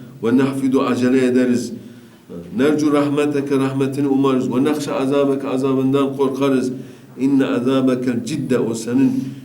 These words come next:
gerçek azabın bil kuffari mulhikun. Kafirlere lahak olur. Kafirlerin, nasıl söyle, o azabla azaplanırlar. Yani müminler azap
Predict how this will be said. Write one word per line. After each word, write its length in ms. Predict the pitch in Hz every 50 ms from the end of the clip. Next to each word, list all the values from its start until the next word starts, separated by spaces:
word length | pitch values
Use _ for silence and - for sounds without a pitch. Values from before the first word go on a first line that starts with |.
| - - -
gerçek 480 | - 110 107 214 - 151 143 143 - -
azabın 460 | 110 107 107 113 107 101 104 120 120 113 - - - 110 - - - - - - 113
bil 200 | 123 123 117 123
kuffari 600 | - 113 - - - 123 131 135 135 135 139 135 - - - - - - - 104 113
mulhikun. 680 | 135 156 147 135 - - - - - 107 101 92 87 85 85 - - - - - -
Kafirlere 680 | 123 120 117 117 - 117 117 113 120 120 127 135 127 123
lahak 340 | 117 117 131 131 - - 107
olur. 320 | 113 123 123 123 123 123 - - - - - - -
Kafirlerin, 800 | 123 123 113 - 120 120 117 120 120 123 127 127 120 123 127 - - - - - -
nasıl 180 | 107 107 107 110 110
söyle, 180 | 107 107 104 - - - - - - - - - 110
o 120 | 113 -
azabla 480 | 113 113 110 120 123 117 110 113 113 -
azaplanırlar. 1300 | 107 110 104 110 113 110 101 101 101 - 98 - - - 98 104 104 104 101 98 98 90 92 90 - - 90 87 - - - - 104
Yani 220 | 101 98 104 110
müminler 440 | 107 104 110 107 107 113 127 127 117 - - - - - 98
azap 260 | 95 98 113 120